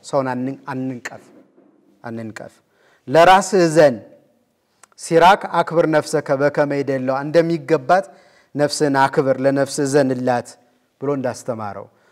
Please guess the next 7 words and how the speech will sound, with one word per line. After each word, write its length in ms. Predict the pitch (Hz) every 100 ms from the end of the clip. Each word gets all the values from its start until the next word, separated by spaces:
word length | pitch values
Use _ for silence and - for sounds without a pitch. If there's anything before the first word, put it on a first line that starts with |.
| _ _ _ _ _ _ _
ሰው 220 | - 214 214
ሳስቶ 380 | 214 202 190 - 185
ቢጠላህ 500 | 180 - 208 247 190
አንተም 400 | 156 160 190 160
እንደሱ 360 | 156 151 147 139 -
ሳስተህ 500 | - 156 143 - 226
አትጥላው። 560 | 160 143 165 156 131